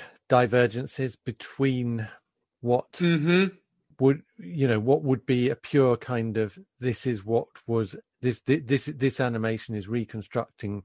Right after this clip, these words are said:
Speaker 1: what might have been in the nineteen sixties, to,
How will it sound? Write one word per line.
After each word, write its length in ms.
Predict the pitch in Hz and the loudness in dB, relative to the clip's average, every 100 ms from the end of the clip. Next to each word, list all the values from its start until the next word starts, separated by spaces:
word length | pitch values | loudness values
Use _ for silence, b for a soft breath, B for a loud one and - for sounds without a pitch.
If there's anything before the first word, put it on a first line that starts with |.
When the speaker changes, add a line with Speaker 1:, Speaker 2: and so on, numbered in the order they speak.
| _ - | _ -4
Speaker 1:
what 360 | 110 110 - | -2 -2 -4
might 460 | 101 107 113 131 - - | -4 0 0 -2 -8 -4
have 220 | 104 90 - | -4 -4 -2
been 440 | 120 98 82 92 - b b b - | -2 -2 -8 -14 -16 b b b -4
in 380 | 123 98 92 87 _ _ _ _ | -2 0 -4 -8 _ _ _ _
the 100 | 101 | -8
nineteen 460 | 90 90 87 95 85 | -6 -8 -8 -10 -10
sixties, 720 | 110 - - - 85 87 - b b b | -10 -12 -14 -14 -12 -12 -16 b b b
to, 400 | - 123 113 104 | 0 4 4 2